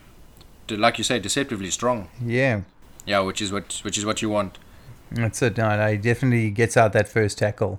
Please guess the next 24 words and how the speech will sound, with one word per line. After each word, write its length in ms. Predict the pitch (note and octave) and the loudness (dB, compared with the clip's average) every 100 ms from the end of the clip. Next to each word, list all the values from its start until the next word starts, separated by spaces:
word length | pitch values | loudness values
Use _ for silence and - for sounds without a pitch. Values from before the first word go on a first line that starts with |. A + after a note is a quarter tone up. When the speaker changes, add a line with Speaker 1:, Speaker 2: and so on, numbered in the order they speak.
| - | -6
Speaker 2:
Yeah. 260 | A2 - - - - _ - _ | -6 -6 -12 -18 -20 _ -20 _
So 240 | - - B2 | -6 4 6
I, 400 | A#2+ B2+ C#3+ D3 | 8 8 8 8
I'm 80 | E3+ | 8
not 140 | D#3 | 6
sure 240 | - C3+ | 6 6
how 100 | B2+ | 6
much 240 | B2+ B2 - | 6 4 2
longer 380 | A#2+ A#2+ A#2 A2+ | 2 6 6 6
he'll, 480 | A2 A2+ A2 G#2 G2 | 6 8 8 6 2
he, 140 | A2 G#2 - _ _ _ _ - | -6 -8 -12 _ _ _ _ 0
he'll 180 | A2+ | 0
start 600 | F#2+ - - A#2+ C3+ - | 0 -4 4 6 8 4
for. 260 | - A#2 A2 | 0 0 2
You've 160 | G#2+ G#2+ | 2 2
got 240 | A2 - | 0 -2
Timur 420 | - A2 G#2+ G#2+ | 0 2 4 4
Manu 600 | G#2 G#2 G#2+ A2 A2 G#2 - - - - - - | 4 6 6 6 2 0 -4 -20 -20 -20 -14 0
will 140 | A#2 | 4
be 160 | G#2+ G#2 | 4 4
back, 360 | A2+ A2 - - | 4 4 2 -2
uh, 340 | A2+ G#2 G2+ | 2 4 4
fairly 320 | G2 A2+ G2+ G2 | 4 0 2 -2
soon, 580 | - - B2 B2 A#2+ | -4 2 4 4 2